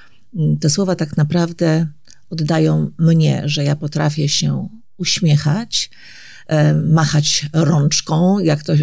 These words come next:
inni mówią, do innych, e, w trudnych sytuacjach, ale z drugiej strony, e, iść z pomocą jak żołnierz, chociażby w tej sytuacji, e, jaka jest teraz, em,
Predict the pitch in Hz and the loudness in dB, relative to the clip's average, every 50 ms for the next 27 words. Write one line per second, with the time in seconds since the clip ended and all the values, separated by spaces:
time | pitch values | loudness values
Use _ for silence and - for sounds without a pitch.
0 | 151 - 175 - - 160 160 156 156 156 156 151 147 151 156 151 151 143 147 151 | 0 -2 -6 -2 0 2 2 2 2 2 2 0 2 2 2 2 2 2 2 2
1 | 147 151 156 147 135 135 139 135 135 151 190 214 202 - - - - 151 165 160 | 2 2 2 2 2 2 0 0 0 0 0 0 -2 -6 -12 -14 -10 -8 -6 -6
2 | 156 151 - - 170 156 151 160 156 - - 175 147 - 165 156 151 151 151 147 | -6 -6 -4 -2 -2 0 0 0 -2 -2 -2 -4 -2 -2 0 0 2 2 0 0
3 | - - 160 160 190 220 240 247 - - - - - - - - - - - - | -2 -2 -2 -2 -2 -2 -4 -6 -8 -14 -20 -20 -18 -18 -16 -16 -16 -16 -16 -16
4 | - - - - 170 170 165 160 156 151 151 147 147 156 151 170 160 156 160 147 | -18 -18 -10 -4 -2 0 2 2 2 4 2 2 2 2 2 0 0 2 0 0
5 | 151 - - 165 - 151 147 147 147 147 147 151 165 180 196 196 - - 160 165 | 0 0 -2 -2 2 4 4 6 6 6 6 4 4 2 0 -2 -2 -2 -2 0
6 | 160 156 156 - 170 - - - - - 185 165 165 156 151 151 - - 156 156 | 0 0 0 0 0 0 0 -2 -2 -2 0 0 2 2 2 0 0 0 -2 0
7 | 165 170 180 170 160 156 147 151 165 151 170 156 147 147 143 135 135 143 165 185 | 0 0 0 0 0 0 0 0 0 0 2 2 2 2 0 0 0 0 -2 -2
8 | 185 - - - - - 139 - 160 147 156 156 156 147 - - 160 147 143 143 | -2 -4 -6 -6 -6 -8 -6 -4 -4 -4 -2 -2 -4 -4 -4 -2 -2 -2 -2 -2
9 | - 165 147 156 151 147 147 151 151 - - 151 151 151 147 - - - - - | -2 -6 -4 -4 -2 -2 -2 -2 -4 -6 -6 -6 -6 -8 -8 -12 -16 -20 -18 -18
10 | - - - - - - - 160 151 151 151 151 151 160 156 156 151 156 151 147 | -18 -18 -20 -18 -8 -4 0 0 2 2 0 0 -2 -2 0 2 2 2 2 2
11 | - - - - 147 143 131 131 131 139 185 220 240 - - - - - - - | 0 -2 -2 0 0 0 2 0 0 0 -2 -2 -2 -2 -2 -2 -4 -4 -2 0
12 | 160 156 151 151 156 156 156 - | 2 2 4 4 2 2 0 -2